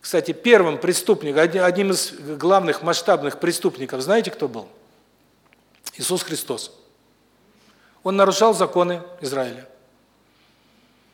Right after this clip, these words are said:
Потому что он исходил не из понятий справедливости и прецедента, как это на Западе, а из понятия любовь и нравственность.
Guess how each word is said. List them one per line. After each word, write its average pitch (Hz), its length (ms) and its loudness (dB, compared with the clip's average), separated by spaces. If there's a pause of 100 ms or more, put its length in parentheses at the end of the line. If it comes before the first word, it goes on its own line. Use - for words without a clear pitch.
(380)
Потому 180 260 0
что 202 160 0
он 202 260 2
исходил 170 420 0
не 165 100 -2
из 185 120 0
понятий 220 440 2
справедливости 165 760 0
и 156 40 -2
прецедента, 165 680 -4
как 135 220 -4
это 143 160 -4
на 156 100 -2
Западе, 131 480 -6 (460)
а 151 80 0
из 147 100 -2
понятия 202 420 2
любовь 175 360 2
и 185 40 -6
нравственность. 123 760 -4